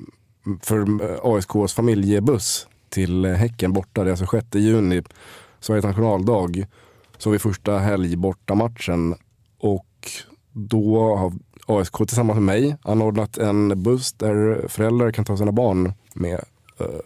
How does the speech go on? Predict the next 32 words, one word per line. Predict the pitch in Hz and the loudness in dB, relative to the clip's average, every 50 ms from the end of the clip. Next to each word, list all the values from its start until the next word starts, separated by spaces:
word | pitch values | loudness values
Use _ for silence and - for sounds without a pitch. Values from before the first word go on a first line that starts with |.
| - - | -10 -6
och | - - | -2 -2
det | 107 107 | 0 0
kommer | - 107 113 113 | 2 2 2 4
att, | 110 110 | 4 4
att | 110 104 104 - 95 104 110 - | 2 2 2 0 -2 -2 0 0
åka | 117 107 - - 104 | 0 0 0 -2 -4
på | 95 - 107 | -2 0 0
lite | 107 107 98 - 101 98 98 104 104 - 87 | 0 0 0 0 -2 -2 -2 -2 -4 -6 -4
lämpligare | 98 110 107 98 - 95 95 90 90 | 0 0 0 0 0 0 0 0 0
tid. | 87 - 113 95 | 0 0 0 0
Den | 85 92 | 2 2
åker | 98 95 92 101 | 0 0 2 2
nio | 98 101 104 98 92 95 98 | 2 2 2 2 2 2 0
från | 92 - - 90 92 90 92 92 | 0 0 0 0 2 2 0 0
Klarabergsviadukten | - - 95 95 98 92 85 80 - 87 85 87 87 - - - 87 85 82 - - - - - - - - - | 0 0 0 0 2 0 0 -2 -2 -2 -2 -2 -2 -4 -4 -4 -4 -4 -4 -6 -10 -20 -20 -20 -20 -20 -20 -20
och | - _ - 113 | -12 _ -2 -2
är | |
framme | 101 117 110 104 98 87 | 0 0 0 0 -2 -2
för | 85 | -2
en | 92 90 | -2 -2
timme | 85 - 98 90 85 87 | 0 0 0 2 2 2
innan | 87 85 82 87 | 0 0 2 2
match. | 98 92 - - - - - - _ _ _ _ _ _ _ _ _ _ _ _ _ _ - | 0 0 -2 -4 -8 -10 -10 -12 _ _ _ _ _ _ _ _ _ _ _ _ _ _ -8
Eh, | - 101 98 95 95 92 95 95 95 - _ | -4 -2 0 0 0 0 0 -2 -2 -4 _
och | - 104 101 95 - _ _ - - 104 | -2 -2 -2 -2 -6 _ _ -6 -4 -2
det | 92 107 | 0 0
är | 104 98 80 98 98 | 0 0 0 0 0
dessutom | 95 98 95 90 92 98 95 87 104 | 0 0 -2 -2 -2 -2 -2 -2 -4
förmånliga | 92 - 110 104 98 95 95 95 95 | -2 0 0 0 2 2 0 0 -2
priser | - - 104 95 - - 113 | -2 -2 -2 -2 0 -2 -4
för | 101 - 87 87 | -4 -2 -4 -4
barn. | 87 82 82 107 113 92 65 62 - - - 113 | -2 0 0 0 0 0 -2 -6 -10 -12 -12 -14